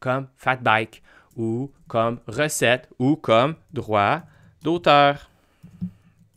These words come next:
Et là, ce que Feedly fait, c'est qu'il va essayer de trouver des sources qui contiennent ces informations-là,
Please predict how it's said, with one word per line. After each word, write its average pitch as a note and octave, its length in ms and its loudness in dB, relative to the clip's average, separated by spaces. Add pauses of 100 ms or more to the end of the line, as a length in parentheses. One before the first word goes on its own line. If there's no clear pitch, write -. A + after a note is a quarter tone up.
(1040)
Et E3 120 6
là, C4 120 8
ce - 60 0
que E3 120 2
Feedly C#3+ 360 -6
fait, - 260 -6 (180)
c'est - 180 -10
qu'il D3 200 -14
va G#3+ 260 -2
essayer D3 340 -4
de D#3 100 -4
trouver C3+ 360 -10
des D#3 140 -6
sources - 440 -4
qui B2+ 160 -10
contiennent C3 540 -6
ces C3+ 240 -8
informations-là, A2 880 -4